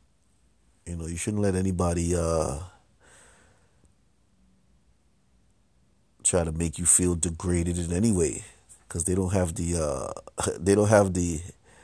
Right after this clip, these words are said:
they don't have the history to back them up. <laughs> Yeah, they don't have the history to back them up.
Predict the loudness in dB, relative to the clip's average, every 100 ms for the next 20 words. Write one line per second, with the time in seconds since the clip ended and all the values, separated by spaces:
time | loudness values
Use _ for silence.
0 | -16 -2 2 6 6 4 4 6 4 2
1 | 2 4 2 0 0 0 -2 -8 0 6
2 | 6 4 0 6 8 8 8 6 6 2
3 | 2 -2 -2 -4 -4 -6 -8 -6 0 4
4 | 4 4 6 6 6 4 4 4 2 -2
5 | -2 -2 -4 0 0 0